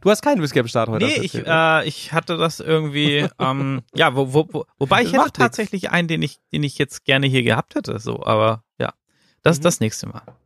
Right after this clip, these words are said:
Speaker 2: Ja.
Speaker 1: Das nächste Mal, wir müssen
Speaker 2: Ich,
Speaker 1: auch,
Speaker 2: ich hab mir noch so
Speaker 1: ähm,
Speaker 2: ein, so ein, ähm, Talisker gekauft, aber nur, weil da so eine, so eine geile, ähm, so eine
Speaker 1: Ja.
Speaker 2: geile Tasse dabei war. Und, ähm,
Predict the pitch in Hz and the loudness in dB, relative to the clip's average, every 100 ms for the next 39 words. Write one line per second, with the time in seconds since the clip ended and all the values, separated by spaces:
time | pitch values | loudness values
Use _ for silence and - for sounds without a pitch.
0 | _ _ _ _ _ _ _ _ _ _ | _ _ _ _ _ _ _ _ _ _
1 | _ _ _ - - 139 139 170 131 120 | _ _ _ -6 -6 -4 -4 -2 4 4
2 | 147 131 139 147 131 135 156 - - 131 | 4 2 0 -2 -2 0 0 2 2 4
3 | 131 135 123 123 123 123 - 117 117 - | 2 2 2 2 2 0 -2 -4 -4 -2
4 | 127 165 - 117 113 - 123 - - 120 | 0 0 -2 -4 -4 2 2 2 -2 0
5 | 123 135 131 113 113 113 117 117 113 107 | 2 2 4 4 4 2 0 2 2 0
6 | 113 113 113 - 110 117 117 113 - 117 | -2 -2 0 0 2 4 2 2 2 2
7 | 113 113 107 110 113 107 110 113 - 147 | 2 -2 -2 -2 2 4 4 0 -2 -6
8 | - 101 - 95 98 101 151 - _ _ | -4 -6 -4 -6 -2 -4 -4 -10 _ _
9 | _ _ 123 117 - - 120 117 113 | _ _ 0 0 -4 -4 0 0 -4